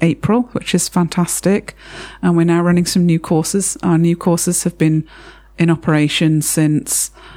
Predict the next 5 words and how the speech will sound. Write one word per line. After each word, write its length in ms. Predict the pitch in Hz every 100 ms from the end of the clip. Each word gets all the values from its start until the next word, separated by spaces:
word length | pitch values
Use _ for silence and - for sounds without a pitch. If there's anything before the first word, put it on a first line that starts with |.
| - -
um, 720 | 156 147 147 147 143 139 - - _ _ _
the 120 | 170 147
last 320 | 156 - -
five 240 | 170 170
weeks. 360 | 214 220 -